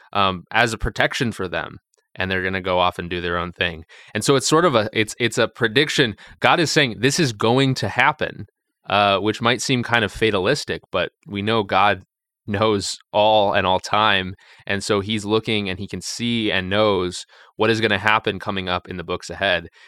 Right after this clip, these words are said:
And so this is foretelling of the cycle that Israel will enter, especially after the book of Joshua, of disobeying and indeed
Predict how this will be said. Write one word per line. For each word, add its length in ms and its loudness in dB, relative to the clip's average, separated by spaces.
And 140 -6
so 80 0
this 200 0
is 140 2
foretelling 720 0
of 280 -2
the 80 -6
cycle 540 0
that 200 0
Israel 420 -2
will 220 -4
enter, 400 -4
especially 460 0
after 340 4
the 80 -4
book 180 -4
of 140 -20
Joshua, 640 -2
of 360 -2
disobeying 920 0
and 340 -4
indeed 500 -8